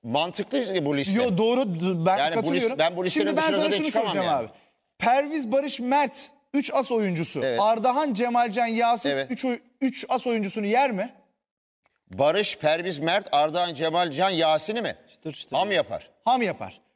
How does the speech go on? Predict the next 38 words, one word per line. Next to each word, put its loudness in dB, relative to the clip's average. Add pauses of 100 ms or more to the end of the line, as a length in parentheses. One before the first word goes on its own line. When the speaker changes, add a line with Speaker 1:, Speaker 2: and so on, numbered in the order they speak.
(140)
Speaker 2:
Tamam, 0
şimdi -4
üçte -2 (140)
aslarda 2
ham 0
yapar 0
Speaker 1:
Evet. -2
Speaker 2:
diyorsun. -6 (340)
Dön 2
yedeklere. 0 (180)
Speaker 1:
Tamam. -4 (280)
Speaker 2:
Döndük 2
ünlülerin 2
yedeklerine. 0
Speaker 1:
Sercan, 0
Speaker 2:
Kim? -2
Speaker 1:
Berkan, 2
Ersin. -2
Speaker 2:
Sercan, 0
Berkan, 2
Ersin. -2
Speaker 1:
Evet. 2
Speaker 2:
Dön -2
erkek 0
gönüllülerin 0
yedeklerine. 0 (100)
Speaker 1:
Dört 0
tane 0
var 0
burada. -8 (100)
Speaker 2:
Dört 0
tane 0
var 2
zaten. -2
Speaker 1:
Burak 2
Speaker 3:
Ünlülerin -8
Speaker 1:
Ceyhun, 0
Speaker 3:
erkekleri -2